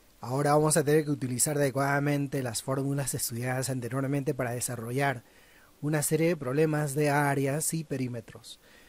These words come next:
Problema uno, el área de un terreno cuadrado es ciento sesenta y nueve metros cuadrados.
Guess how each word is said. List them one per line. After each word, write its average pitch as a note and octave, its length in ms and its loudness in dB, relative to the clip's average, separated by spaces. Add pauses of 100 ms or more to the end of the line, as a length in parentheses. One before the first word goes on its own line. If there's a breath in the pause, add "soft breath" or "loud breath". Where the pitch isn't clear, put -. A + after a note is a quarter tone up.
(220 loud breath)
Problema D#3 400 2
uno, G#3 380 4
el B2+ 160 0
área C3 260 0
de C3 60 0
un C#3 160 -2
terreno C3 420 -4 (220)
cuadrado C3 840 -2 (180)
es D3 180 -4
ciento D#3 420 -2
sesenta A#2 480 -6
y A#2 60 -8
nueve C#3 240 -2
metros C#3 400 -4
cuadrados. G#2 500 -12